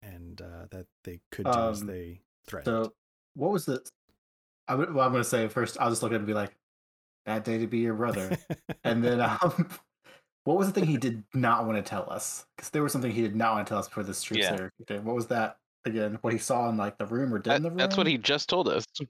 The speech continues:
Speaker 1: Yeah, literally. Yeah, it, it's basically anything about why he was doing it, what he was doing, um, he just knows that if he told anybody anything about what he was supposed to do, they would just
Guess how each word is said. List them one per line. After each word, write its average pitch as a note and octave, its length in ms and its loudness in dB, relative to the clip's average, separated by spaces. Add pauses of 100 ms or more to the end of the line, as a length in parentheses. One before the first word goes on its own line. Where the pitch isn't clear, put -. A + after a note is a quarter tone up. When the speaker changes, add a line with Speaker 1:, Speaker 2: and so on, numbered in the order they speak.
(600)
Speaker 1:
Yeah, A2 260 -4 (360)
literally. C3+ 540 2
Yeah, B2+ 280 2
it, C#3 260 2
it's D3 120 2
basically D#3+ 440 2
anything D3 320 2
about A#2 200 2
why A#2 300 0
he A#2 160 -4
was G#2+ 180 -2
doing A2+ 240 -2
it, F#2+ 100 -6
what G#2 200 -4
he A#2 80 -4
was G2+ 180 -4
doing, G#2+ 460 -4 (680)
um, G2 600 -6 (680)
he C3+ 180 -6
just C3 220 -2
knows B2+ 320 0
that A2+ 320 -2
if A2+ 120 -10
he A2 200 -4 (160)
told A#2+ 340 -2
anybody A#2 440 -2
anything A#2 360 -4
about G#2 220 -6
what G#2 120 -8
he G#2+ 60 -4
was G2+ 100 -8
supposed - 260 -8
to G2+ 80 -10
do, G2+ 280 -6
they G2+ 140 -8
would F#2+ 140 -8
just - 280 -10